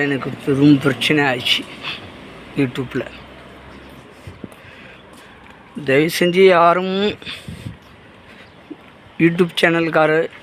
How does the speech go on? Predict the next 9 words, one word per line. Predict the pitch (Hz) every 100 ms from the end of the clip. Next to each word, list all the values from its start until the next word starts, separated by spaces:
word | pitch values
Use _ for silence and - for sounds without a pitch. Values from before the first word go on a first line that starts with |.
| - - 147
யாருன்னா | 151 151 151
புதுசா | 160 151 - 175
உண்டாக்கின்னு | 151 151 151 147 151 147
இருந்தாக்கா, | 147 139 139 143 143 - -
உங்களுக்கு | 147 139 139 143
இந்த | 135
அட்வைஸு. | 127 135 139 - - - - - - - - - - - - - - - - - - - - 180 180 - - - -
புரியுதுங்களா? | - 151 147 135 127 120 - - - - - - - - - - - - - - - - - - - - - - - - - -
காஃபி | 156 -